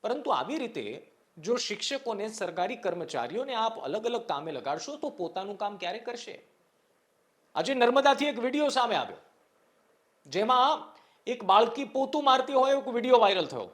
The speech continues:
આમ પણ એ જિલ્લામાં તો, અ, છાપરાવાળી સ્કૂલમાં બેસીને એ લોકો ભણે છે. પછી આવું થશે સાહેબ. તમને મહેસાણાની ઘટના યાદ કરાવું.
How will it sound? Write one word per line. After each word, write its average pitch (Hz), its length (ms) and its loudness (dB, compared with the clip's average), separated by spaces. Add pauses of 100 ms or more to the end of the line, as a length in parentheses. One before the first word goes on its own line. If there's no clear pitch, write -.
(120)
આમ 190 200 2
પણ 247 280 6 (560)
એ 202 100 4
જિલ્લામાં 226 540 4
તો, 254 120 4
અ, 196 640 2
છાપરાવાળી 240 580 4
સ્કૂલમાં 247 420 0
બેસીને 226 340 -2
એ 226 40 -2
લોકો 208 260 0
ભણે 143 300 0
છે. - 280 -10 (680)
પછી 240 200 0
આવું 202 240 2
થશે 131 320 -8
સાહેબ. 104 260 -14 (1300)
તમને 220 180 0
મહેસાણાની 247 520 4
ઘટના 226 280 4
યાદ 254 260 6
કરાવું. 233 320 2